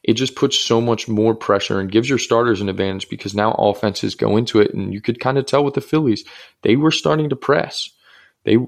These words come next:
they couldn't, when they couldn't break through early on, when they weren't scoring early in those games after game three, you kn-, they felt it because they knew once the bullpen came into the game, it was go-, their chances were gonna be few and far between.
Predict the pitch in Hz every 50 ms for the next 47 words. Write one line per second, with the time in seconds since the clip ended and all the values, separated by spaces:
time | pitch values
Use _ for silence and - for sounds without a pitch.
0 | - - - 110 113 - - 135 135 139 139 - 113 110 113 120 127 - 175 170
1 | 165 151 113 131 135 139 135 - - - 131 131 131 117 117 123 127 127 113 110
2 | 117 120 123 120 107 95 101 98 101 110 120 127 - - - - - 113 107 113
3 | 120 123 117 - - - 101 104 107 110 123 131 147 147 - _ _ _ _ _
4 | _ _ _ _ _ _ 110 104 107 107 110 123 117 - - - 104 117 123 117
5 | 110 101 110 - - 117 104 104 110 120 110 - - - 107 104 113 131 139 139
6 | - _ _ _ - - 107 123 143 147 131 - - _ - 110 120 147 143 -
7 | - - 120 131 139 - - - - - - _ _ 113 - - - 101 98 110
8 | 120 127 117 117 120 120 110 110 110 110 - 123 110 98 107 113 110 - 107 98
9 | 95 - 104 101 98 95 95 95 92 98 101 104 95 95 95 98 98 - _ _
10 | - - _ _ _ _ _ - 113 120 117 120 110 - - 117 110 - - 113
11 | 117 - - 113 113 - 110 98 98 104 104 95 95 - 92 - - _ - 120
12 | 107 104 101 104 - - - - 101 95 101 - - - - -